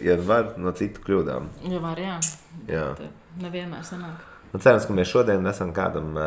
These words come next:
Speaker 1: varbūt, eh, iedevuši kaut ko no mūsu pieredzes, kas ļauj mācīties varbūt no mūsu kļūdām.
Speaker 2: Nu,
Speaker 1: Mēs
Speaker 2: vismaz to vazelīnu uzsmērēt tam kājām. Vai, nu, kaut
Speaker 1: Nu,
Speaker 2: tā.
Speaker 1: kā minimums. Kā minimums. Vai
Speaker 2: Jā.
Speaker 1: plāksters uz, uzlīmēt
Speaker 2: Jā.
Speaker 1: laicīgi. Un, eh,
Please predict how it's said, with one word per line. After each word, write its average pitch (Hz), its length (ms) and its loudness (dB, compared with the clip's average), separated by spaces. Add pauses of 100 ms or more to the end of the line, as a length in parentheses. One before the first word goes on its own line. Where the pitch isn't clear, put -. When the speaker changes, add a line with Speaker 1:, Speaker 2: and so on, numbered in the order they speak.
Speaker 1:
varbūt, 80 420 -2
eh, - 180 -2
iedevuši 73 520 0
kaut - 180 -4
ko 87 140 4
no 76 160 -2
mūsu 78 280 -4
pieredzes, 85 540 -2
kas - 160 -14
ļauj 82 300 4
mācīties 78 560 -2
varbūt 76 300 -4
no 76 100 -2
mūsu 92 280 -2
kļūdām. 123 460 2
Speaker 2:
Nu, - 540 -14
Speaker 1:
Mēs 190 160 0
Speaker 2:
vismaz 196 140 -2
to 175 120 0
vazelīnu 165 420 0
uzsmērēt 156 480 -10
tam 165 140 -12
kājām. 170 380 -12 (320)
Vai, 175 160 -10 (140)
nu, 175 120 -12
kaut - 240 -18
Speaker 1:
Nu, 92 180 0
Speaker 2:
tā. - 120 -8
Speaker 1:
kā - 160 8
minimums. 87 640 -2 (400)
Kā 80 180 2
minimums. 78 360 -4
Vai 82 100 2
Speaker 2:
Jā. 82 80 -4
Speaker 1:
plāksters 87 560 2
uz, 82 160 -4
uzlīmēt 73 560 -4
Speaker 2:
Jā. - 20 -4
Speaker 1:
laicīgi. 90 560 2 (680)
Un, 76 280 -6
eh, 76 220 -4